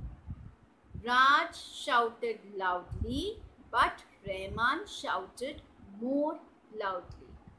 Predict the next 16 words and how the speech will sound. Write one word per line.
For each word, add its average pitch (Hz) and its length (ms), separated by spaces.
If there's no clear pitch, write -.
Jane 349 560
worked 294 440
hard, 285 380
but 185 180
Janki 208 840
hard. 294 540
It's 320 100
a - 60
small 349 380
word. 233 300
There's 254 200
only 294 260
one 285 360
syllable 208 500
there, - 460
right? 403 180